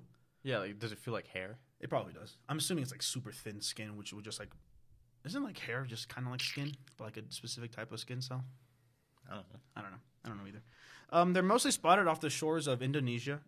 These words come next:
Speaker 2: and they very recently spo-, this article is, like, from twenty twenty, and they were very recently spotted off the shores of Japan. So they're east side of the world, um, or maybe relative to us. Um, so that's as much as I can find from where you can spot them.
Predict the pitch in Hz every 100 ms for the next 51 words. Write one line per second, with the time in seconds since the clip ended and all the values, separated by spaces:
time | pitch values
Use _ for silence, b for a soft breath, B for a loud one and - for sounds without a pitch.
0 | - 127 131 127 175 156 170 175 131 120
1 | 120 117 120 127 127 127 127 117 110 107
2 | 117 113 117 139 123 120 123 127 135 131
3 | 127 117 - 113 107 104 - 113 110 104
4 | 104 - - - - b b b b -
5 | 143 139 135 131 - - - - - -
6 | - - B B B B B - 151 156
7 | 131 123 131 131 131 B B B B B
8 | - 147 143 139 131 123 117 123 131 127
9 | 117 113 104 113 117 - 156 160 160 151
10 | - - 175 156 156 160 156 147 151 170
11 | 165 - 147 143 131 135 131 127 123 120
12 | 110 - 123 127 139